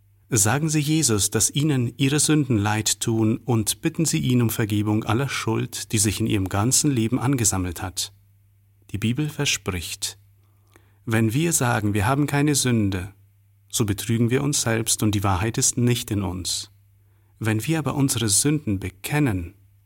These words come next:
so ist er,“ Jesus Christus, „treu und gerecht, dass er uns die Sünden vergibt und reinigt uns von aller Ungerechtigkeit.“ Erster Johannesbrief eins, die Verse acht und neun.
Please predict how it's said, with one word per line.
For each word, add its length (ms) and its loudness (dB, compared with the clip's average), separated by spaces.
so 260 2
ist 340 0
er,“ 420 0
Jesus 380 0
Christus, 520 -2
„treu 360 0
und 180 -2
gerecht, 540 -2
dass 160 0
er 120 0
uns 180 2
die 140 0
Sünden 400 0
vergibt 440 -4
und 240 -2
reinigt 400 0
uns 280 -2
von 240 -2
aller 280 -2
Ungerechtigkeit.“ 1160 -2
Erster 220 0
Johannesbrief 760 0
eins, 440 0
die 100 0
Verse 280 0
acht 300 -4
und 160 -2
neun. 280 -8